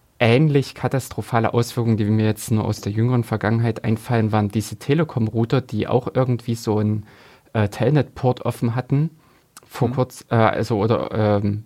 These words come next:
Speaker 1: letztes oder vorletztes Jahr war das ganz und gar.
Speaker 2: Das wird schon fast
Speaker 1: Äh,
Speaker 2: zwei Jahre
Speaker 1: zwei
Speaker 2: sein.
Speaker 1: Jahre, aha.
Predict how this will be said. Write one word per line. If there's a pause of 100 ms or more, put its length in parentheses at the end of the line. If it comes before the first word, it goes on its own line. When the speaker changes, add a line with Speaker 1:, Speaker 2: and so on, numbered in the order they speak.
(120)
Speaker 1:
letztes
oder
vorletztes
Jahr
war
das
ganz
und
gar. (360)
Speaker 2:
Das
wird
schon
fast
Speaker 1:
Äh,
Speaker 2:
zwei
Jahre
Speaker 1:
zwei
Speaker 2:
sein.
Speaker 1:
Jahre,
aha.